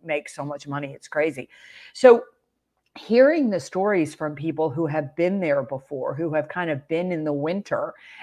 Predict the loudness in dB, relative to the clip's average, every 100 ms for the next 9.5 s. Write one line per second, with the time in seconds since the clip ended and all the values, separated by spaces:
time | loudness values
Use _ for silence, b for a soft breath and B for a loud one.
0 | B -4 -2 -6 0 4 4 4 0 -4
1 | -6 -4 -2 -4 -6 -8 -4 -4 -4 -8
2 | -10 -4 -4 -2 -6 -4 -2 -2 0 2
3 | 4 4 2 0 0 -2 -4 -4 -18 b
4 | b -6 -2 0 2 2 0 -4 -2 -4
5 | -4 -6 -8 -8 -4 2 2 2 0 0
6 | 2 -2 -8 _ -20 -4 -2 -2 -2 -4
7 | -2 -2 -2 -2 -2 -2 -2 -2 -4 -4
8 | -4 -4 B B B B -2 0 0 -2
9 | -2 2 4 4 2